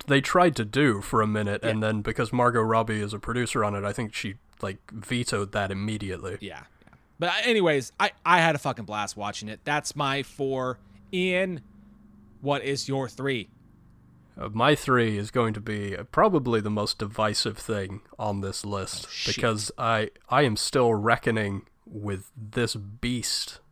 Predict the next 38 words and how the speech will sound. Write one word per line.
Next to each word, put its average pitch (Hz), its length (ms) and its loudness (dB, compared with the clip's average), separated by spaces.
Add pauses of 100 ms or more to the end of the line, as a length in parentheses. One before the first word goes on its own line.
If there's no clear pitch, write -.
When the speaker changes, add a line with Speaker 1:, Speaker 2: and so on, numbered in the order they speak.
(120)
Speaker 1:
of 104 200 -4
a 92 40 -6
film. 104 480 2 (920)
And 107 460 0
I, 120 260 2
I'm 120 200 2
gonna 127 160 2
go 123 200 6
out 120 160 4
on 113 80 2
a 107 80 -2
limb 127 340 2
and 107 160 0
say 110 500 -2 (120)
I, 101 220 -8
I 120 120 -4 (120)
don't 123 320 2
know 131 480 2 (1500)
if 131 220 2
I'm 113 220 4
right 123 360 2
in 107 120 -2
saying 143 440 4
this, 170 200 0
but 101 140 0
I'm 104 60 -4
gonna 104 180 -10
go 139 180 6
out 143 140 8
on 147 100 6
a 139 60 6
limb. 143 300 4 (500)
It 143 160 2
is 113 120 2
some 139 400 6
kind 131 340 2
of 113 100 2
masterpiece, 113 920 0